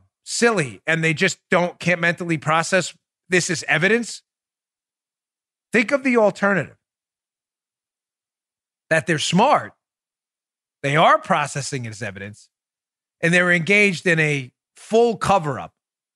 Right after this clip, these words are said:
to cover for their political allies.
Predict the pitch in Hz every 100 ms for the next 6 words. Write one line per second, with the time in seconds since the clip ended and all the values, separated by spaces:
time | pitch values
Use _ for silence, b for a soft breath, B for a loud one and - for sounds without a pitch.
0 | _ _ _ _ _ _ _ - 156 180
1 | 175 156 127 151 147 131 151 165 160 135
2 | 120 104 95 80 - _